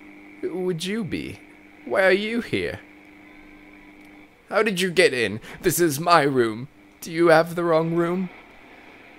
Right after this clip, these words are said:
Who, who are you?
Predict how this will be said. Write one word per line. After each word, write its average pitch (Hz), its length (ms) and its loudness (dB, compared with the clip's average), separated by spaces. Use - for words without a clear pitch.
Who, 202 200 8
who 226 380 12
are 233 240 12
you? 147 380 4